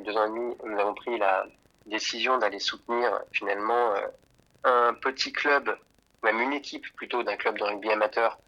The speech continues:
à travers chacune de nos concessions en France. Donc on avait, euh, une équipe rattachée à chacune de nos concessions, ce qui nous permettait de créer du lien aussi, euh, sur le terrain même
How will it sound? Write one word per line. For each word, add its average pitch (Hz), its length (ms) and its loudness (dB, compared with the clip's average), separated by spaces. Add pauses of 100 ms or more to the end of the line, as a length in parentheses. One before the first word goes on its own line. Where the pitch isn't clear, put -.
(360)
à - 80 4
travers 113 300 2
chacune 131 320 2
de 120 80 0
nos 113 120 0
concessions - 420 0
en 107 40 2
France. 160 300 0
Donc 110 220 -4
on 101 60 -2
avait, 110 300 2
euh, 98 220 -2 (680)
une 120 120 -2
équipe - 320 -6
rattachée 120 720 4
à 101 220 0 (240)
chacune - 340 -4
de 104 80 -2
nos 107 120 -4
concessions, - 480 0 (520)
ce - 100 -4
qui - 100 -4
nous - 80 -2
permettait 123 320 2
de 107 60 -8
créer 127 220 0
du 123 120 -4
lien 135 180 2
aussi, - 500 -6
euh, 113 120 -6
sur 147 300 4
le 120 140 2
terrain 107 240 6
même 127 300 2